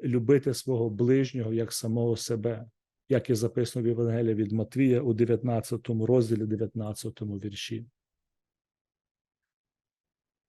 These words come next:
Наступний вінок, вінок слави. Лист, перший лист Петра, п'ятий розділ, вірші перший по четвертий. Тож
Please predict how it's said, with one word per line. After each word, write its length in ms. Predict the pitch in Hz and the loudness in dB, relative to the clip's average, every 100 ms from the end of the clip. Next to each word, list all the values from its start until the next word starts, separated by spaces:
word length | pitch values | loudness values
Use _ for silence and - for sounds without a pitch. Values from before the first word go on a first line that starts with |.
| _ _ _ _ _ _ _ _ - | _ _ _ _ _ _ _ _ -2
Наступний 640 | 135 131 - 156 143 123 | 0 2 2 2 4 2
вінок, 480 | 117 113 110 110 - | 4 0 -2 -8 -6
вінок 540 | 110 131 143 147 - - | 2 4 6 4 2 -10
слави. 640 | - - 117 110 98 120 - _ _ _ _ _ _ _ _ _ _ _ _ _ _ _ _ _ _ _ - | -4 2 2 2 -2 -12 -18 _ _ _ _ _ _ _ _ _ _ _ _ _ _ _ _ _ _ _ 4
Лист, 400 | 160 170 - _ _ | 6 6 2 _ _
перший 380 | 156 165 - 151 | 4 4 4 4
лист 300 | 147 139 - | 6 4 0
Петра, 440 | 127 - 139 143 | -2 0 2 2
п'ятий 420 | 135 139 127 127 | 2 0 0 2
розділ, 500 | 120 127 135 123 131 | 2 2 0 0 0
вірші 300 | 120 117 - | 2 0 -2
перший 400 | 120 127 123 - | -2 -2 -2 -2
по 140 | 117 117 | -2 -2
четвертий. 720 | - 110 107 104 - 110 120 _ _ _ _ _ _ _ _ _ _ _ _ _ _ | -2 -4 -4 -6 -8 -12 -14 _ _ _ _ _ _ _ _ _ _ _ _ _ _
Тож 460 | 135 143 - - | 6 6 4 -6